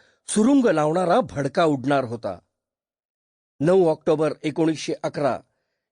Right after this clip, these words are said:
या दिवशी हँको येथील एका खाजगी कारखान्याच्या आवारात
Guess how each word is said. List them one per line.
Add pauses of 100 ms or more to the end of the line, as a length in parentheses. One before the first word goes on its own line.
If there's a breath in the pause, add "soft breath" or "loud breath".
या
दिवशी
हँको
येथील
एका
खाजगी
कारखान्याच्या
आवारात